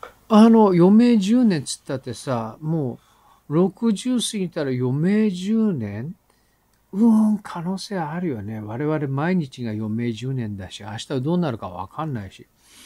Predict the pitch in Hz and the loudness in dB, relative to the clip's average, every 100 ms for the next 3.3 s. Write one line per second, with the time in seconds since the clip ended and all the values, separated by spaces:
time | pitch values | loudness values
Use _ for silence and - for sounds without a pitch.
0 | - - - - 143 - 160 202 196 196 | -20 -20 -14 -10 -8 -6 -4 -4 -4 -4
1 | 160 131 - 156 147 - 156 131 143 143 | -4 -6 -6 -8 -8 -4 -2 0 0 -2
2 | 196 175 151 127 101 127 185 156 117 95 | -4 -2 -2 -4 -6 -2 -2 0 -2 -4
3 | 117 110 | -2 -2